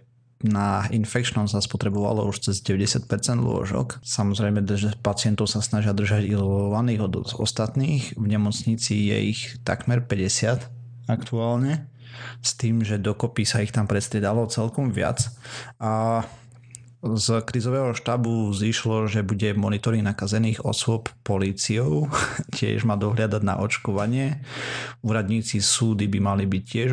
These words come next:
očkovaní. A výpomoc by mali nemocnice v Košiciach a Prešove, ak, a, teda nebude to nemocnica v Michalovciach zvládať.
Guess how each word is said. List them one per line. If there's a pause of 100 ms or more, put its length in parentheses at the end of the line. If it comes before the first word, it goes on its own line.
očkovaní. (580)
A
výpomoc
by
mali
nemocnice
v
Košiciach
a
Prešove,
ak, (1500)
a, (400)
teda (140)
nebude
to
nemocnica
v
Michalovciach
zvládať.